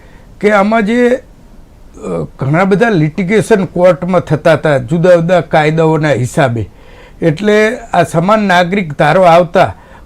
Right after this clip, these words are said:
કોર્ટોમાં જે લિટિગેશન છે એની સંખ્યા પણ ઘટી જશે અને કદાચ જે ભૂતકાળમાં થયેલા લિટિગેશન છે એમાંથી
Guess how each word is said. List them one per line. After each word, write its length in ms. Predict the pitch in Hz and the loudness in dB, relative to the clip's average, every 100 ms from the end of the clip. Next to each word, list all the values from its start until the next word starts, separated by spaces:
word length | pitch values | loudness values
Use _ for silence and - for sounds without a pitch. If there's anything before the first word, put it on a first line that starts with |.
| - | -8
કોર્ટોમાં 680 | 170 175 185 220 208 220 208 | 2 2 2 -2 -2 -2 -2
જે 120 | 220 | -2
લિટિગેશન 760 | 202 170 180 180 202 - 202 190 | 0 -2 -4 -2 -2 0 -2 0
છે 160 | 208 | 0
એની 440 | 208 202 170 180 196 | 0 0 -2 -2 -2
સંખ્યા 440 | - 165 156 233 | -2 -4 0 0
પણ 240 | 262 214 | 2 -2
ઘટી 340 | 165 156 147 190 | 0 -2 -2 -2
જશે 340 | 190 175 208 214 - - - - | -2 0 -2 -2 -10 -20 -20 -8
અને 240 | 185 214 226 | -2 -2 -2
કદાચ 340 | 220 208 226 | -2 0 0
જે 320 | 170 220 226 | 0 2 2
ભૂતકાળમાં 760 | 202 - 135 120 - 202 214 220 | 0 -4 -8 -6 0 0 2 0
થયેલા 340 | 170 202 208 | 2 2 2
લિટિગેશન 720 | 202 185 202 175 202 - 202 | 0 0 -4 0 0 0 -2
છે 280 | 185 196 196 190 | 0 -2 -2 -4
એમાંથી 880 | - 175 170 196 175 214 214 202 | -8 -6 -2 -2 -2 -2 -2 -4